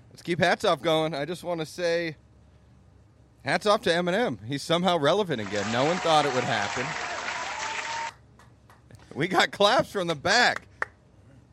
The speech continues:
No one thought Eminem would be back. He's put out, like, eighteen garbage albums, tried to be creative, tried to be fun, <laughs> tried to get more hits going, and then he just writes an album full of pure hatred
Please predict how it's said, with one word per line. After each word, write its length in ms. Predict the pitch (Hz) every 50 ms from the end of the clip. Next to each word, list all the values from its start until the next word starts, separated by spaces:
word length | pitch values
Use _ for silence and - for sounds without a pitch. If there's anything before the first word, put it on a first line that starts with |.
| - - - _ _ _ _ _ - - -
No 160 | 143 175 226
one 140 | 269 277 254
thought 200 | - 214 180 175
Eminem 320 | 180 175 175 175 175 175 175
would 140 | 175 170
be 100 | 160 175
back. 320 | 165 151 202 202 196 170 -
He's 140 | 156 156 -
put 160 | - 202 196
out, 120 | 180 123
like, 180 | 156 143 120 - -
eighteen 440 | 151 165 170 - - 196 165 160
garbage 520 | 135 113 127 127 139 151 151 170 156 120 139
albums, 580 | 131 135 139 143 127 110 98 104 110 - - _ - - _ _ - -
tried 240 | - 165 156 160 165
to 60 | 160
be 100 | 151 160
creative, 540 | 143 - - 156 156 147 147 147 143 135 -
tried 220 | - 170 156 156
to 60 | 156 147
be 120 | 151 147
fun, 440 | - - - 151 143 143 147 143 143 - -
<laughs> 100 | - -
tried 180 | - 170 160 160
to 60 | 160
get 140 | 156 - 139
more 180 | 156 151 147
hits 260 | 139 160 156 151 - -
going, 360 | - 147 135 135 131 135 135 - _ _ _ -
and 160 | - 135 143 151
then 120 | 160 160
he 120 | 160 175
just 280 | 160 170 170 - - - _ - - _ _ -
writes 280 | - 139 147 156 - -
an 80 | 143
album 360 | 139 147 156 156 139 143 120 113
full 240 | - - 143 156 139
of 140 | 123 -
pure 280 | - - - 165 170 170
hatred 480 | 135 143 135 135 - - 151 139 127